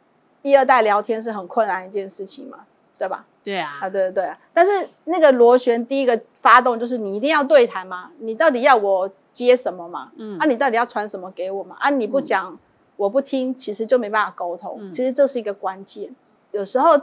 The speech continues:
Speaker 1: 长辈就是会来跟我讲说，他儿子女儿都不跟他聊天啊，啊，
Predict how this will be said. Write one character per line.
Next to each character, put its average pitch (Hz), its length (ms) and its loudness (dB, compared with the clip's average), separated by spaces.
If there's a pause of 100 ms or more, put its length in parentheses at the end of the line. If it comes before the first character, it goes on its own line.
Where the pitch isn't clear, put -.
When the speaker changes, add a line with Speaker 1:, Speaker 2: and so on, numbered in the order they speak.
(120)
Speaker 1:
长 185 260 -6
辈 233 300 -2
就 233 140 -6
是 262 120 -6
会 247 140 -2
来 220 100 -2
跟 220 200 -8
我 220 100 -10
讲 190 220 -8
说， 214 200 -8
他 220 400 -4
儿 214 180 -4
子 208 160 -6
女 185 200 -14
儿 185 80 -16
都 208 100 -10
不 226 120 -10
跟 220 100 -10
他 208 140 -4
聊 185 240 -8
天 185 280 -14
啊， 180 200 -18
啊， 202 260 -8